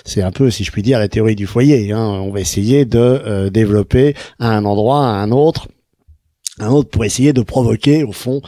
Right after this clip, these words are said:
bah, une sorte de, je n'ose dire explosion, mais, euh, de, euh, de mise en, de mise en gerbe qui, euh, permet, euh, évidemment une efflorescence et, euh, un développement d'un certain nombre d'idées.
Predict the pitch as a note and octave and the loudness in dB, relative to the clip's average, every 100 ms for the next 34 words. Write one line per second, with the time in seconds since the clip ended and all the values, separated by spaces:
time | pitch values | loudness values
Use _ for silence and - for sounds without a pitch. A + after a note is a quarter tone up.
0 | - - - - F#2+ F#2 - G#2+ - E2+ | -16 -20 -20 -20 -16 -10 -8 -8 -10 -14
1 | D#2+ D#2+ D#2+ D#2 D#2 - - - F2 F#2 | -14 -14 -14 -16 -20 -20 -20 -16 -12 -10
2 | F2 A2 A2+ - F#3+ C#3 C3 G#2+ G#2 B2 | -6 -6 -6 -2 -2 0 0 -2 0 2
3 | B2+ B2+ A2+ G#2+ F#2+ A2 G#2+ G#2+ G#2+ G#2 | 2 -2 -8 -8 -2 0 2 2 2 0
4 | G2+ F#2+ F2+ - - - - F#2+ F#2+ F#2+ | 0 -4 -8 -12 -16 -14 -12 -10 -6 -6
5 | G2 C3 C#3+ A2+ A#2 G2+ G2 G2 G2+ A#2 | 0 4 4 2 0 -2 -6 -6 -2 0
6 | A#2+ A2 A2 C#3 F3+ D3+ - D3+ D#3 F#3+ | 0 -2 0 2 2 -2 -4 -2 -2 -4
7 | - G2 - - B2 A#2 C3+ E3+ G#2+ G2+ | -8 -12 -6 -6 -2 0 0 -2 -10 -8
8 | - G#2+ G#2+ G2+ A#2 D3+ - - - - | -4 -2 0 2 0 0 -6 -18 -12 2
9 | B2+ C3+ B2 G#2 - F#2 F2 - B2 B2+ | 4 6 2 0 0 0 0 0 0 0
10 | - - B2 C3+ - G2+ G2 A2 G#2+ G#2 | -2 0 2 2 -2 -10 -8 -2 0 2
11 | F#2+ F#2 C#3+ D3 G2 - - G2 G2 E2+ | 0 0 0 0 0 -2 -2 -2 -2 -2
12 | G2+ G3 | 0 0